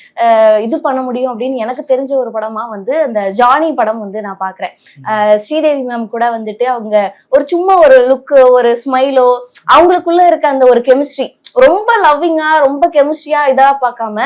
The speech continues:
Speaker 1: ஒரு நார்மலா ஒரு எப்படி எக்ஸ்பிரஸ் பண்றது அப்படின்றத அவரு நல்லாவே அவங்களுடைய முக பாவனையில வந்து காட்டியிருப்பாரு.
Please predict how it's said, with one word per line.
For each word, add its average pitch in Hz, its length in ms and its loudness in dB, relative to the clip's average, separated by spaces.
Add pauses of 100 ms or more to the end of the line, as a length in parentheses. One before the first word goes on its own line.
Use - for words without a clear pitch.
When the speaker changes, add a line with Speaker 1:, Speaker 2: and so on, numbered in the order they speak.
(340)
Speaker 1:
ஒரு 302 160 0
நார்மலா 359 580 0
ஒரு 285 200 2
எப்படி 247 300 0
எக்ஸ்பிரஸ் 330 500 -4
பண்றது 233 380 -2
அப்படின்றத 220 500 -6
அவரு 220 520 0
நல்லாவே 320 520 -2
அவங்களுடைய 247 640 -2
முக 269 260 2
பாவனையில 262 500 2
வந்து 214 360 -4
காட்டியிருப்பாரு. 196 540 -4